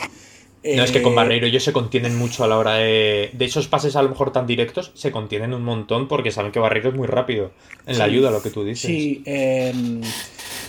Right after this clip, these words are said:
Speaker 2: ha ganado mucho, Tenerife ha ganado mucho con la entrada de, de Fittipaldo, ha ganado un cromo re-, casi repetido de,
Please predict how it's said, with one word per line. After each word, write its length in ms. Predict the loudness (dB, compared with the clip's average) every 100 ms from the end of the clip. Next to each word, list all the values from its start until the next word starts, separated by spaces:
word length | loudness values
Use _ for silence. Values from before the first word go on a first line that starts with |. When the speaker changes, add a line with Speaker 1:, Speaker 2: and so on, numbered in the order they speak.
| -16 -10
Speaker 2:
ha 140 | -4
ganado 320 | -2 0 0
mucho, 500 | -2 -4 -4 -2 -2 -4
Tenerife 300 | -4 -6 -4
ha 60 |
ganado 180 | -4 -4
mucho 160 | -4 -6
con 80 | -4
la 40 |
entrada 320 | -6 -4 -4
de, 600 | -6 -8 -10 -10 -10 -14 -18 -20 _ -12
de 240 | -8 -8
Fittipaldo, 800 | -6 -8 -6 -2 -2 0 -2 -6 -10
ha 240 | -8 -6
ganado 260 | -6 -4 -4
un 240 | -4 -6
cromo 880 | -8 -6 -4 -2 -4 -4 -6 -8 -8
re-, 140 | -8 -8
casi 240 | -8 -10
repetido 560 | -8 -6 -6 -6 -4 -4
de, 560 | -4 -6 -6 -10 -14